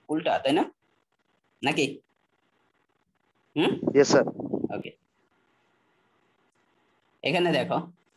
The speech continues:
Speaker 1: যে তোমার এই এ এর প্রতিবিম্ব এই লেন্সের মধ্যে কি বলতেছে এ, বি এর প্রতিবিম্ব হচ্ছে বি। তাহলে actual যদি staff intercept এটা হয়, হ্যাঁ,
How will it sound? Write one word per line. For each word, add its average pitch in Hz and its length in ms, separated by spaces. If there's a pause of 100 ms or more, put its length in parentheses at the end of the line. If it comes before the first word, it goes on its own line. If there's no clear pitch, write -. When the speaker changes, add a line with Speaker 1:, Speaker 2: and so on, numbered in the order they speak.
(240)
Speaker 1:
যে 113 80 (100)
তোমার 120 220 (800)
এই 135 80 (180)
এ - 100
এর 185 160
প্রতিবিম্ব 165 520 (1080)
এই 101 260 (640)
লেন্সের 160 360 (100)
মধ্যে 131 240 (400)
কি 120 80 (100)
বলতেছে 127 320 (200)
এ, - 20 (2000)
বি 147 160
এর 175 120
প্রতিবিম্ব 147 460 (120)
হচ্ছে 127 240 (380)
বি। 123 120 (380)
তাহলে 139 240
actual 170 440 (680)
যদি 135 240
staff 143 300
intercept 160 400 (100)
এটা 139 240
হয়, 87 160 (160)
হ্যাঁ, 185 180